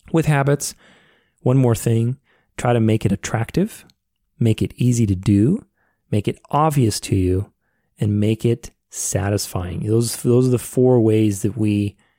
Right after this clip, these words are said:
want to cement a new habit into our life.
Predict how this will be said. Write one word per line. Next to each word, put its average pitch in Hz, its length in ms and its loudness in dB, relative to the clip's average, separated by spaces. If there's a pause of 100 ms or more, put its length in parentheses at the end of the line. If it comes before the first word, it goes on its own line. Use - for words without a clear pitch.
(180)
want 107 360 -2
to 110 100 -4
cement 107 640 0
a 127 100 -4
new 101 180 0
habit 101 480 -4
into 98 600 -4 (480)
our 95 200 -6
life. 98 440 -6